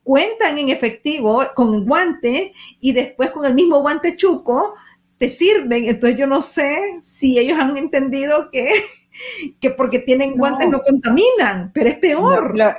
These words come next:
Speaker 2: no, lo que pasa es que
Speaker 1: Qué asco.
Speaker 2: falta capacitación realmente. Creo que ese es un elemento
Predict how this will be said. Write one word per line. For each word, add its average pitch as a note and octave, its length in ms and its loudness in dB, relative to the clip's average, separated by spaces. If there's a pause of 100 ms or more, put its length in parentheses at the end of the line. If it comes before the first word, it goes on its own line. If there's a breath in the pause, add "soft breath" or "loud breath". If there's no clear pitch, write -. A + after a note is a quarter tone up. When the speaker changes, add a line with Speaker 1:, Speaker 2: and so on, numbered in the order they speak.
(120)
Speaker 2:
no, G#3 280 2
lo A3 140 2
que G#3 80 -2
pasa G#3 280 -4
es - 120 -8
que C4 160 0
Speaker 1:
Qué A3+ 80 2
asco. G3 560 -6
Speaker 2:
falta B3 420 -2
capacitación F3+ 960 -4
realmente. C#3+ 720 -4
Creo F3+ 280 0
que G#3 80 -4
ese G#3+ 100 -6
es G#3 100 -4
un G#3+ 140 4
elemento G#3 760 0